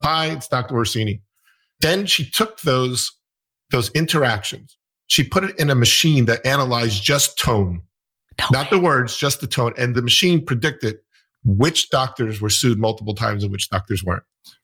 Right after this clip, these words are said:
Speaker 1: just by their tone.
Speaker 2: And what was the tone? Harsh? Mm.
Speaker 1: Harsh, condescending, harsh. She had a whole bunch of things. And then she did something really cool. She just showed the videotape to people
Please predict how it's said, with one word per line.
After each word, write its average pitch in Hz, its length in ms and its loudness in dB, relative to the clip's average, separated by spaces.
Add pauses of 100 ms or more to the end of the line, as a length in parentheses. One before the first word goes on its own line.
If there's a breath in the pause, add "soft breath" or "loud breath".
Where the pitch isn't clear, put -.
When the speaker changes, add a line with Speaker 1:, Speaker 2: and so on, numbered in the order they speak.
Speaker 1:
just - 240 0
by 156 140 2
their 123 160 2
tone. 98 440 -2
Speaker 2:
And 185 200 0
what 190 180 4
was 196 200 2
the 196 100 -2
tone? 180 560 0
Harsh? 147 680 2 (120)
Mm. 98 580 -4 (120)
Speaker 1:
Harsh, 165 460 2 (260)
condescending, 139 880 0
harsh. 131 480 0
She - 120 0
had 113 80 0
a 110 40 -4
whole 127 180 -4
bunch 127 260 -2
of 131 80 -12
things. 113 240 -4
And 139 140 2
then 202 160 0
she 214 160 0
did 160 160 -2
something 120 360 -2
really 139 320 2
cool. 98 480 -2 (160)
She - 180 2
just 143 260 2
showed 131 300 2
the 110 80 2
videotape 101 760 0
to 110 80 2
people 101 520 -2